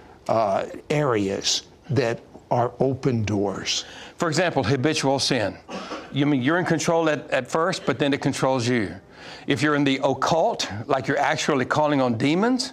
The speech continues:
Speaker 2: you're gonna, you're opening yourself up to that. Maybe it's a cult, maybe it, which is like you just worshiping another god or other gods, or maybe a,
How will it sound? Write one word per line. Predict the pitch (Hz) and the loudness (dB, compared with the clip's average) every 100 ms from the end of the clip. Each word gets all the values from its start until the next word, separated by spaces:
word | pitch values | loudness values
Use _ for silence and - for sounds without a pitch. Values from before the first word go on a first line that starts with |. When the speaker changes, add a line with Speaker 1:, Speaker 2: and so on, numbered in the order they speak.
| - | -8
Speaker 2:
you're | 135 120 | -2 0
gonna, | 135 | 0
you're | 139 139 | 0 0
opening | 139 143 131 | 2 2 0
yourself | 123 - 131 135 | 0 0 0 0
up | - 117 | -2 -4
to | |
that. | 104 95 - - - - - | -2 -2 -4 -16 -18 -16 -4
Maybe | 147 170 220 | 0 2 0
it's | - - | 0 -2
a | |
cult, | - - 233 110 - - - 127 | 0 0 2 0 -4 -8 -6 -2
maybe | 165 170 165 | 0 0 0
it, | 147 | 0
which | 139 151 156 | 0 0 0
is | 139 | 0
like | 147 - | 0 0
you | 165 | 0
just | 170 127 | 0 0
worshiping | 135 170 170 165 143 | 2 2 0 2 2
another | 143 143 139 | 2 2 2
god | 117 131 104 95 110 - - | 2 2 2 0 -4 -16 -2
or | 123 127 | 0 2
other | 156 147 | 2 2
gods, | 123 127 120 117 | 2 2 2 2
or | 131 | 2
maybe | 143 175 165 | 2 2 0
a, | - 127 | 0 -2